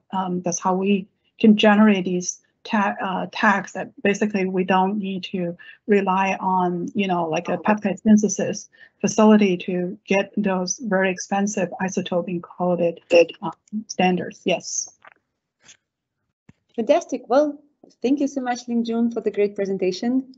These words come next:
Speaker 1: Oh, thank you very much for having me and for moderating. Yeah, 'cause I can't
Speaker 2: Thank
Speaker 1: see anything. So I appreciate you
Speaker 2: <laughs>
Speaker 1: relaying all the questions. <laughs> Thanks. So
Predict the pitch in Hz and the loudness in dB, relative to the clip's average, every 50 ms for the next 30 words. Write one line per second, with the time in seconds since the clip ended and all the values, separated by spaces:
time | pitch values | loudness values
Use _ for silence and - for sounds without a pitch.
0 | - 233 240 240 220 - 254 269 277 - 294 247 240 240 247 247 247 233 233 247 | 4 6 6 6 6 6 6 6 6 6 6 6 8 8 8 8 8 8 6 6
1 | 262 226 208 - - - - _ _ - - 208 202 202 196 196 196 _ _ _ | 4 2 0 -4 -6 -8 -10 _ _ -2 -2 -2 -2 -2 -4 -6 -8 _ _ _
2 | - 214 214 226 240 247 254 226 202 190 190 190 190 - 214 202 190 196 185 180 | 2 4 4 6 6 6 6 6 4 2 0 -6 -8 -8 -8 -8 -8 -8 -8 -4
3 | - 208 202 196 190 196 190 190 190 196 202 214 208 202 190 190 185 190 185 180 | -2 -2 0 0 0 -2 -2 -4 -2 0 2 4 4 4 2 0 0 -2 -4 -4
4 | 185 - 196 196 190 185 185 - - 208 208 - 190 202 190 190 _ - - 208 | -4 -2 -2 -2 -2 -2 -6 -8 -10 -10 -6 -4 -2 -4 -4 -4 _ -4 -2 0
5 | 208 214 - 262 220 202 190 196 190 190 _ - 196 185 180 208 196 - 202 196 | 0 0 0 2 2 2 2 2 -2 -6 _ -4 -4 -4 -2 -2 -2 -2 -2 -4
6 | 202 202 - 240 240 240 - 240 220 214 202 202 202 202 202 202 202 320 - - | -2 0 4 4 4 6 6 6 6 6 6 4 2 2 2 2 0 0 -2 -2
7 | - - 294 220 220 214 214 220 233 226 214 208 214 208 - - 247 220 220 - | 0 4 6 8 8 8 8 6 6 6 4 4 2 2 2 2 2 2 2 0
8 | - 302 254 - - - - - _ - - - - 381 - - 294 247 262 254 | 2 4 4 4 2 -2 -20 -20 _ -16 -2 4 4 4 4 4 2 0 0 -2
9 | - - _ _ _ _ _ _ _ - - _ _ _ - - 233 | -4 -12 _ _ _ _ _ _ _ -20 -20 _ _ _ -18 -18 -18